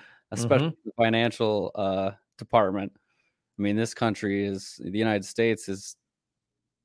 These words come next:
Speaker 1: the worst when it comes to accountability. I mean, we can sit here and have a debt ceiling or whatever gets suspended indefinitely.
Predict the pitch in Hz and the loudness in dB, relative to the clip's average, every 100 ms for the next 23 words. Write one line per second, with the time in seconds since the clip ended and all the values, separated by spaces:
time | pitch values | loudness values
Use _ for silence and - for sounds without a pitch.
0 | _ - 104 98 117 117 - 107 95 - | _ -4 -2 0 0 0 -2 -4 -2 -2
1 | 107 - 98 95 117 104 95 107 101 90 | -4 -2 -4 -2 -2 -2 0 2 2 0
2 | 95 _ _ _ _ _ _ _ _ - | -6 _ _ _ _ _ _ _ _ -6
3 | 98 104 98 104 107 113 98 - 107 113 | 0 0 0 -2 0 -2 0 0 0 0
4 | 98 101 - _ _ _ _ _ _ _ | 0 -2 -8 _ _ _ _ _ _ _
5 | - 113 104 101 98 101 127 131 - 127 | -2 0 4 2 0 2 2 4 0 2
6 | 113 110 110 107 107 110 107 107 101 _ | 4 2 2 4 4 4 4 0 -4 _
7 | _ _ _ - 120 - 113 - - 117 | _ _ _ -4 -2 -2 -8 -8 4 6
8 | 117 113 107 104 113 113 - 101 98 98 | 6 2 2 0 2 2 0 -2 0 -2